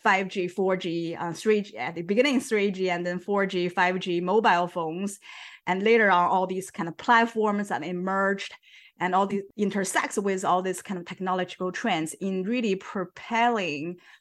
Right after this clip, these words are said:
entrepreneurship from, from different, different part. So also, uh, returning to the previous kind of example I mentioned about rural e-commerce, when I started actually working on these projects in early two thousand tens,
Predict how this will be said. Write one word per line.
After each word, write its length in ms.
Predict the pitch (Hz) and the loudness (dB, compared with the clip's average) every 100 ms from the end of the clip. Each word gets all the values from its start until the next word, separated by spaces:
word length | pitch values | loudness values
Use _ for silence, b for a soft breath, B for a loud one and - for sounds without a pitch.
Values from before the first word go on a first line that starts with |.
| - | -4
entrepreneurship 880 | 185 - 180 185 180 180 180 165 160 | -2 -4 -4 -4 -2 -2 -2 -6 -6
from, 380 | - 156 160 | 0 0 0
from 280 | 139 165 156 | -4 -4 -4
different, 540 | 160 175 170 160 156 - - | -4 -6 -4 -4 -4 -8 -4
different 420 | 202 196 156 156 | -4 -2 -6 -4
part. 420 | - 226 101 - - b b b b | 0 2 2 -4 -16 b b b b
So 260 | - 233 | 2 4
also, 540 | 220 247 269 285 254 220 | 6 6 6 6 4 4
uh, 200 | - 214 | 2 0
returning 560 | 214 208 - 294 320 302 | 2 0 2 0 0 -2
to 160 | 269 | -2
the 100 | 214 | -4
previous 640 | 208 240 214 208 190 190 - - | -4 -2 0 0 0 -4 -10 -10
kind 120 | - | -6
of 120 | 190 196 | -4 -2
example 420 | 190 233 240 233 | 2 4 6 4
I 100 | 175 | 2
mentioned 380 | 190 208 208 185 | 0 -2 -2 -4
about 320 | 175 170 185 | 0 0 2
rural 300 | 220 240 202 | 4 6 4
e-commerce, 800 | 196 196 185 151 135 202 233 - _ _ | -2 -6 -8 -8 -6 -6 -8 -12 _ _
when 180 | 214 208 | 0 2
I 100 | 202 | 2
started 680 | - 294 359 330 156 170 - | 4 6 6 4 0 -2 2
actually 420 | 185 185 - 190 | 2 2 0 -4
working 360 | 190 254 - 240 | 2 0 0 -2
on 260 | 175 175 | -2 -4
these 180 | 185 180 | -6 -6
projects 540 | - 196 196 165 139 | -2 0 0 -2 -6
in 160 | - 175 | -8 -6
early 360 | 190 190 185 170 | -2 -2 -2 -4
two 200 | - 185 | -4 -2
thousand 440 | 185 175 156 170 | 0 -2 -4 -6
tens, 540 | - 226 151 170 - | -4 -4 -4 -10 -12